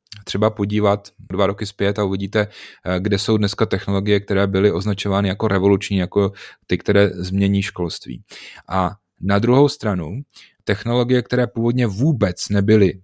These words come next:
zamýšleny, jako že mají přijít do školství, anebo že nějak budou to školství ovlivňovat a byly třeba pouze pro nějaké akademické účely, jako třeba internet,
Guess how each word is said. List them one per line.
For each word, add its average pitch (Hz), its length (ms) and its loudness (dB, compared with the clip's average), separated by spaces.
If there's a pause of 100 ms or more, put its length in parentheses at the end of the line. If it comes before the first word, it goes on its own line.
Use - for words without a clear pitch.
zamýšleny, 95 580 0
jako 82 200 -4
že 90 200 -4
mají 82 580 0
přijít 95 260 -4
do 90 140 -2
školství, 92 560 -2
anebo 87 240 -2
že 95 80 -2
nějak 95 220 2
budou 98 160 4
to 98 120 -2
školství - 380 -4
ovlivňovat 92 640 -2 (400)
a 87 140 -4
byly 95 200 0
třeba 95 360 -2
pouze 95 460 -2
pro 90 540 -2
nějaké 92 300 -4
akademické 95 720 -2
účely, 101 480 -2 (800)
jako 98 160 -6
třeba 101 260 -2
internet, 101 540 -2